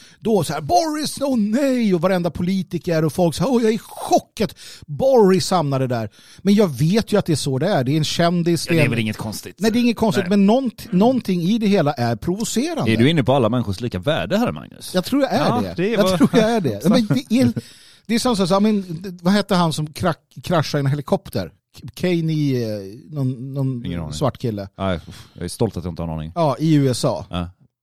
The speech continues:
Speaker 1: Ja, och det är så hela världen sörjer. Va-, varför det?
Speaker 2: <laughs> Det kanske är en överdrift.
Speaker 1: Men
Speaker 2: Hela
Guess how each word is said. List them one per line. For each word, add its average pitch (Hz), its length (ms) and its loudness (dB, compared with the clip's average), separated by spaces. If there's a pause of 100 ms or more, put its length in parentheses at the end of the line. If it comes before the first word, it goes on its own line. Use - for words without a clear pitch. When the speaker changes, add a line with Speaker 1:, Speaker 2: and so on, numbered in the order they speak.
(260)
Speaker 1:
Ja, 170 220 2
och 175 120 -2
det 196 100 2
är 185 40 2
så 165 100 -4
hela 156 180 0
världen 160 400 -2
sörjer. 131 720 0
Va-, 156 100 -8
varför 233 360 -4
det? 151 420 -2 (520)
Speaker 2:
<laughs> - 0 - (140)
Det 123 60 -2
kanske 107 340 -4
är 104 40 0
en 101 80 -2
överdrift. 95 580 -8 (200)
Speaker 1:
Men 220 140 -2
Speaker 2:
Hela 226 240 2